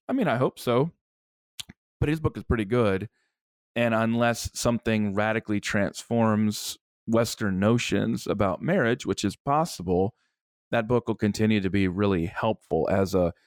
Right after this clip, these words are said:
as God's word in season. And then you look at things like prayer or forgiveness or suffering or a lot of those things. I,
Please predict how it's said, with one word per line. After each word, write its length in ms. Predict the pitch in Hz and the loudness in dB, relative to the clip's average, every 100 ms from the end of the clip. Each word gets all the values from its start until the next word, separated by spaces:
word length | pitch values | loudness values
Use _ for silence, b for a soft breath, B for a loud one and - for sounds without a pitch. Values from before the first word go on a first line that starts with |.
| _ - | _ -6
as 160 | 95 92 | -6 -4
God's 360 | 113 107 104 | -2 0 -2
word 300 | 104 113 107 - | 0 0 0 -2
in 220 | 101 92 | -2 -2
season. 720 | - - 123 110 85 69 65 _ _ _ _ - | -4 0 2 2 -2 -8 -12 _ _ _ _ -10
And 80 | 302 | -4
then 80 | - | 0
you 100 | 233 | 0
look 120 | 160 | 0
at 120 | 143 | 0
things 280 | 147 147 127 | 0 0 2
like 180 | 131 131 _ | 0 0 _
prayer 500 | - 110 110 107 107 | -2 2 2 2 0
or 340 | - 98 87 98 _ - | 0 2 2 0 _ -4
forgiveness 800 | 101 117 110 107 107 101 - | 0 2 2 2 0 0 -4
or 400 | - 92 87 85 - _ _ - | -2 0 2 2 -2 _ _ -12
suffering 800 | - 139 120 - 110 104 104 101 | -4 -2 -2 -2 0 2 0 -2
or 140 | - 95 | -2 0
a 60 | |
lot 180 | 95 101 | 0 0
of 80 | 98 | 2
those 260 | 98 98 - | 2 0 0
things. 340 | 92 92 90 | 0 2 2
I, 200 | - 196 | 0 -2